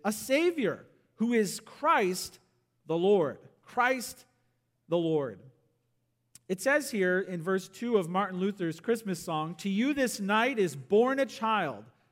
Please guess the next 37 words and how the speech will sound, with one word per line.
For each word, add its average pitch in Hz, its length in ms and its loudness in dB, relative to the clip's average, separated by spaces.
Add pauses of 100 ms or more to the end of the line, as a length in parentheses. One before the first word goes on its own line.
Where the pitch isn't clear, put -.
(100)
of 151 220 -2
Mary 247 420 2
chosen 214 560 0
virgin 190 460 -2
mild. 165 400 -2
This 165 180 -6
little 269 260 2
child 196 440 -2
of 160 100 -2
lowly 247 520 2
birth 151 340 -2
shall 170 200 -2
be 180 200 -6
the 196 120 -2
joy 156 440 -2 (340)
of 139 140 -8
all 147 180 0
the 147 220 -2
earth." 120 240 -6 (260)
Jot 320 220 2
this 262 160 0
down. 190 280 -2
Jesus 294 420 -4
came 240 360 -2
for 262 240 -2
everyone, 240 680 -2 (300)
great 247 520 2
and 226 300 -6
small. 151 680 -4 (680)
He 240 100 -4
brought 320 220 4
a 311 60 0
universal 269 760 0
offer 226 440 0
of 185 100 -4
salvation. 220 760 0 (920)
"To 254 180 -6